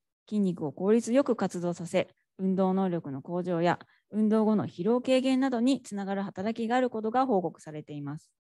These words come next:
また、ビーシーエーエーのうち特にロイシンには筋タンパクを作るスイッチとしての役割もあると考えられています。つまり、ビーシーエーエーをしっかり摂ることで、筋肉の合成促進や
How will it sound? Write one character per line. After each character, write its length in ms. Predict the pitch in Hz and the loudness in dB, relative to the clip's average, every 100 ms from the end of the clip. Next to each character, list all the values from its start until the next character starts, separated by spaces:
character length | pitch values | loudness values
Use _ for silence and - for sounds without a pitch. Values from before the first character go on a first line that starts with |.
| _ _ _ _ _ _ _ _ | _ _ _ _ _ _ _ _
ま 100 | 170 | -4
た、 220 | 165 - - | -2 -2 -2
ビ 120 | 175 | -4
ー 20 | |
シ 160 | - 185 | -4 -6
ー 120 | 165 | -2
エ 20 | |
ー 180 | 190 180 | 0 2
エ 20 | |
ー 40 | 165 | 0
の 100 | 151 | -2
う 80 | |
ち 120 | 151 147 | -6 -6
特 200 | 202 190 | -4 -2
に 140 | 151 | -2
ロ 120 | 165 | 2
イ 80 | 240 | 2
シ 140 | 247 208 | 0 -4
ン 80 | |
に 80 | 175 | -2
は 200 | 190 254 - _ | 0 -2 -4 _
筋 220 | 254 254 | -2 -2
タ 120 | 269 262 | 0 0
ン 80 | |
パ 120 | 254 240 | 0 -4
ク 120 | 175 | -6
を 80 | 165 | -8
作 200 | - 175 | -8 -6
る 140 | 147 - | -6 -8
ス 140 | - | -6
イ 40 | 285 | -6
ッ 80 | |
チ 180 | - 185 | -4 -8
と 140 | - 180 | -6 -6
し 60 | |
て 100 | 190 | -4
の 100 | 202 | -2
役 240 | 190 185 190 | 0 -2 0
割 220 | 202 180 | 0 0
も 120 | 165 | 0
あ 60 | 190 | -2
る 100 | - | 0
と 160 | 240 | -4
考 260 | 233 175 175 | -2 -4 -6
え 60 | 170 | -6
ら 80 | 170 | -6
れ 100 | 156 | -8
て 120 | 147 | -10
い 40 | |
ま 160 | 135 143 | -12 -12
す。 140 | - _ _ _ _ _ _ _ _ _ _ _ _ _ _ _ - | -16 _ _ _ _ _ _ _ _ _ _ _ _ _ _ _ -8
つ 60 | |
ま 120 | 180 | -6
り、 260 | 147 180 269 - | -2 -4 -6 -4
ビ 140 | 214 | -4
ー 40 | |
シ 200 | 233 226 | -2 0
ー 40 | 220 | 2
エ 0 | |
ー 180 | 240 247 | 4 4
エ 40 | |
ー 20 | 214 | 2
を 80 | |
し 140 | 180 - | -2 -6
っ 40 | |
か 120 | - | -4
り 100 | 240 | -2
摂 120 | 226 208 | 0 -2
る 60 | |
こ 120 | 196 | -2
と 100 | 175 | -4
で、 220 | 151 - - _ _ | -2 -2 -6 _ _
筋 120 | 196 | -4
肉 240 | 180 160 151 | -4 -4 -8
の 140 | 139 | -6
合 180 | 151 180 | -4 -4
成 180 | 185 190 | -2 -4
促 220 | 180 196 | -6 -10
進 220 | - 170 | -10 -2
や 160 | 180 | -2